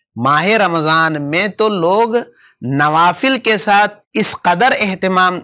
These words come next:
दिखाते थे, इस कदर एहतमाम करते थे, तो फ़राइज़ पर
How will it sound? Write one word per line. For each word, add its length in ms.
दिखाते 540
थे, 200
इस 180
कदर 220
एहतमाम 560
करते 420
थे, 260
तो 60
फ़राइज़ 680
पर 180